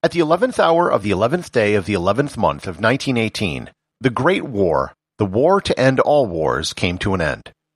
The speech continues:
In the preceding four and a half years and four months, the world saw the greatest bloodletting in history up until that point. Even after the announcement of the armistice, the war continued for several hours.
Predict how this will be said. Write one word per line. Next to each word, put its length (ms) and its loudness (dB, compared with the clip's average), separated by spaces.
In 60 -2
the 80 2
preceding 460 0
four 180 2
and 80 2
a 20 4
half 300 2
years 240 4
and 100 2
four 220 2
months, 400 -4
the 60 -2
world 360 2
saw 180 2
the 80 0
greatest 480 0
bloodletting 480 2
in 80 -2
history 420 -2
up 140 0
until 220 -2
that 180 2
point. 380 -4
Even 280 2
after 320 2
the 160 2
announcement 500 2
of 120 2
the 180 -8
armistice, 560 0
the 60 0
war 300 0
continued 480 -2
for 140 -2
several 400 0
hours. 440 -4